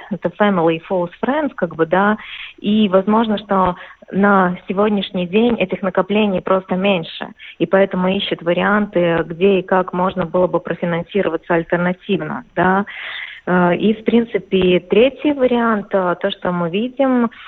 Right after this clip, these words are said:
а, что очень много, а, рабочих, которые уже давно планировали начать свою идею, они наконец-то собираются мыслями, они понимают, что это время возможностей, и они начинают бизнес. И как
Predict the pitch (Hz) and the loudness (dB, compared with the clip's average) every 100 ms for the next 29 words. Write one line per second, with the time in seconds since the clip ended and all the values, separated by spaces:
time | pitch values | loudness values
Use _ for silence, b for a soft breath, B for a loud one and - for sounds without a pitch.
0 | B B _ 180 175 175 175 180 - 180 | B B _ 0 2 2 0 -2 0 2
1 | 170 165 165 160 156 B 190 - - 202 | 2 2 0 -2 -8 B -8 -6 2 2
2 | - 190 185 196 214 196 175 165 160 _ | 2 -2 2 2 2 2 2 2 -4 _
3 | _ _ _ _ _ - 226 202 196 190 | _ _ _ _ _ -4 2 4 2 -2
4 | 240 226 - 180 180 175 180 180 185 202 | -4 -6 -6 -6 -8 -8 -6 -4 -2 -2
5 | 190 180 180 196 190 170 170 160 170 B | -4 -2 -2 0 0 -2 -4 -6 -8 B
6 | B B 190 180 160 240 - 185 180 180 | B B 0 2 2 2 0 0 2 0
7 | 175 226 247 196 180 175 - 185 202 - | 0 2 2 2 0 -2 -2 0 0 -2
8 | - 170 180 190 175 180 180 214 - 285 | -8 -2 2 2 0 -2 0 0 0 0
9 | 277 233 190 165 175 180 180 170 - 165 | 2 0 0 -2 -2 0 0 -2 -8 -10
10 | 165 185 180 170 165 165 185 269 311 302 | -2 0 0 0 -2 -2 0 0 -2 -10
11 | _ 240 226 208 190 247 247 - 254 226 | _ -2 2 2 2 2 0 0 0 0
12 | 262 277 185 185 185 | 0 0 0 0 -2